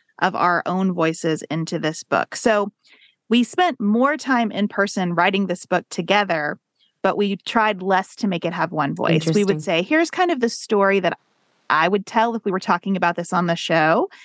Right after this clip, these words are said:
Speaker 1: Okay, I'm gonna write that story for this chapter.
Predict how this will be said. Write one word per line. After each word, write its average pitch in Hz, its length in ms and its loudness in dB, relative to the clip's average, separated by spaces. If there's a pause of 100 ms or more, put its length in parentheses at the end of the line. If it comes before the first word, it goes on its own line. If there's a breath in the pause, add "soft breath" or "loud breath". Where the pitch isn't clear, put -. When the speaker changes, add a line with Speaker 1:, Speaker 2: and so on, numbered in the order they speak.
(340 loud breath)
Speaker 1:
Okay, 233 280 2
I'm 220 180 2
gonna 208 180 0
write 190 220 0
that 170 240 0
story 151 460 0
for 165 160 -2
this 113 200 -2
chapter. - 540 -2